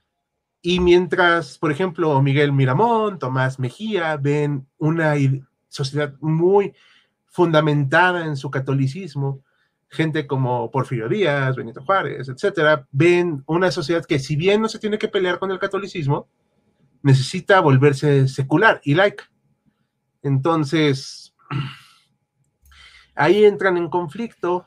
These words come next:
y se da el quiebre, la guerra civil, que se llama Guerra de Reforma, que ahí es donde se,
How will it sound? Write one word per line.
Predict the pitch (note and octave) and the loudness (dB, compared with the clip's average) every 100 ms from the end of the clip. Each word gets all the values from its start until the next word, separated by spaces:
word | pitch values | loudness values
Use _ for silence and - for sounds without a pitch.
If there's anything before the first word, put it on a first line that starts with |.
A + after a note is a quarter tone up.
| _ - | _ -8
y | E3 F#3 G3+ | -6 -4 -6
se | - D#3 | -4 -2
da | D3+ | 0
el | D#3+ - | -2 0
quiebre, | F3+ F3+ F#3 | 2 2 2
la | C#3 | 4
guerra | C3 E3 E3 | 4 4 2
civil, | - F3 A3+ A#3 | 0 -2 -2 -4
que | C3+ | -4
se | C#3+ | 0
llama | D3 C#3+ | 2 4
Guerra | D3 D3+ | 4 4
de | D3+ | 4
Reforma, | E3 - A3+ D#3+ A#3 - _ _ _ _ _ - | 2 0 0 0 -4 -8 _ _ _ _ _ -2
que | C3+ | 2
ahí | D3+ F#3+ | 6 4
es | F3 | 4
donde | D#3+ C#3+ | 0 -2
se, | C3+ D3 C#3+ C3+ | -2 -2 -2 -6